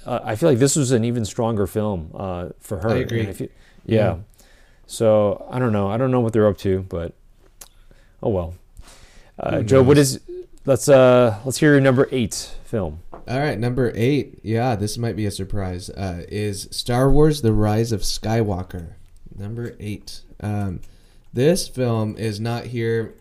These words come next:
Speaker 2: because it's a, um, a achievement in cinema. It's not here because it's a masterpiece of any sort. Um,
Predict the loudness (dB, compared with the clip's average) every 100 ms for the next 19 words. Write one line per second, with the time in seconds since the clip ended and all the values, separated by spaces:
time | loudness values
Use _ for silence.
0 | _ -20 -18 -12 -8 -6 -6 -8 -12 -18
1 | -14 -12 -12 -12 -10 -10 -12 -18 -14 -10
2 | -10 -12 -12 -14 -16 -18 -14 -8 -8 -4
3 | -6 -6 -10 -8 -8 -8 -6 -6 -8 -10
4 | -12 -10 -10 -10 -6 -6 -6 -8 -8 -8
5 | -8 -12 -12 -10 -10 -12 -14 -12 -10 -10
6 | -12 -10 -10 -10 -12 -12 -12 -14 -18 -20
7 | -20 -20 _ -12 -10 -10